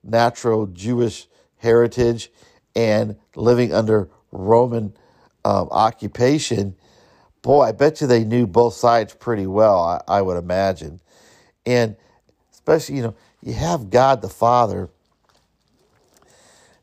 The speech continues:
you, and you have Christ the Son that was with them and, and the Holy Spirit. Boy, you're really questioning that, that God could really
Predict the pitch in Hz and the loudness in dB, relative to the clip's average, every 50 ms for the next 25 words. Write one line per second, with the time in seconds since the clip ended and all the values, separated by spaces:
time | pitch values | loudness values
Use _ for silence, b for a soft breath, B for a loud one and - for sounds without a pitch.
0 | _ _ - 117 120 - - 120 117 113 110 123 123 107 - - - 131 127 131 | _ _ -8 -6 -6 -4 -4 -4 -6 -4 0 2 0 0 0 0 2 2 2 2
1 | 113 - 98 - - 120 123 117 104 - - - - - - _ _ _ _ _ | 0 -6 -10 -6 -2 0 0 0 -2 -6 -12 -16 -18 -20 -20 _ _ _ _ _
2 | - - 113 117 110 85 101 107 87 101 110 107 - - 104 104 104 104 95 - | -12 -6 -2 0 0 0 0 -4 -2 -2 -4 -4 -2 -4 -4 -4 -4 -6 -8 -8
3 | - 92 104 101 101 95 120 117 101 92 - _ _ - 127 131 120 107 - - | -8 -8 -6 -6 -6 -4 -4 -4 -4 -6 -10 _ _ -8 -4 -2 0 -2 -2 -4
4 | b b b b b b b b b b b b b b b b b _ _ - | b b b b b b b b b b b b b b b b b _ _ -2
5 | 131 147 156 156 131 110 101 120 135 143 131 123 - - - 127 123 120 - - | 2 2 4 4 2 0 2 4 4 4 2 0 -2 -2 2 2 2 2 -2 -8
6 | 120 117 113 107 113 101 - - _ b b b b b b b b - 104 98 | -6 -6 -2 0 0 0 -2 -4 _ b b b b b b b b -6 -4 -2
7 | 92 139 135 139 147 139 - - 120 110 117 135 139 131 127 120 - | 2 2 4 4 2 0 -4 -6 -6 -4 0 0 2 2 0 -2 -4